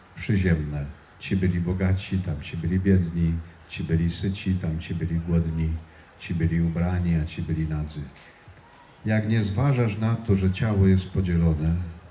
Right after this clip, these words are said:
jak cię nie boli, że ciało jest podzielone, jak nie robisz wszystkiego, żeby w tym ciele nie było podziałów, to uważaj, jak spożywasz ciało i krew, bo sąd sobie pożywasz i pijesz. Tak mówi święty Paweł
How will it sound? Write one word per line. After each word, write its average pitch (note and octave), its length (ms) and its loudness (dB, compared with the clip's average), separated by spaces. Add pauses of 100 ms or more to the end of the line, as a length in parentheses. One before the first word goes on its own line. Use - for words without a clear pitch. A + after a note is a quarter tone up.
(540)
jak G#2+ 180 2
cię B2 140 2
nie A2 160 2
boli, G#2 420 2
że F2 160 2
ciało D2+ 340 -2
jest C#2+ 220 -6
podzielone, D2 580 -4 (840)
jak G2+ 200 4
nie A2 100 2
robisz A2 280 2
wszystkiego, A2 600 -2
żeby F#2+ 220 2
w F2+ 120 0
tym F#2+ 140 0
ciele F#2+ 340 0
nie F#2+ 160 2
było F#2+ 360 2
podziałów, D#2+ 680 -2 (720)
to G#2 120 2
uważaj, F#2 520 4
jak E2+ 160 0
spożywasz F2 600 2
ciało D#2 360 -2
i D2+ 60 -4 (120)
krew, E2+ 240 -4 (800)
bo E2 220 -2
sąd A2 400 -2
sobie F2 360 -2
pożywasz D#2 500 -2
i E2 80 -6
pijesz. C2 440 -8 (360)
Tak G2 160 0
mówi F#2 240 4
święty F2 340 -2
Paweł E2 320 0